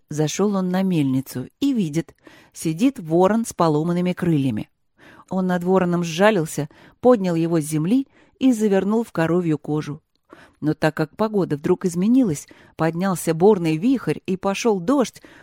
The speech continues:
то он и не мог идти далее, вернулся на мельницу и попросил приютить его от непогоды. А мельничиха-то одна была дома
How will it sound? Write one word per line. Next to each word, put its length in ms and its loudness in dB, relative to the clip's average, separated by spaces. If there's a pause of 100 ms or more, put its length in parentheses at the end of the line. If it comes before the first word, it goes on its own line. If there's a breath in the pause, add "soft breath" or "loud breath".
(220 loud breath)
то 140 4
он 140 4
и 80 2
не 140 0
мог 300 -2
идти 240 -2
далее, 500 -2 (280 soft breath)
вернулся 500 0
на 140 2
мельницу 580 0 (180)
и 80 -2
попросил 500 0
приютить 580 -2
его 160 0
от 140 0
непогоды. 640 -4 (1200 loud breath)
А 120 0
мельничиха-то 840 0 (100)
одна 440 0
была 300 0
дома 380 -2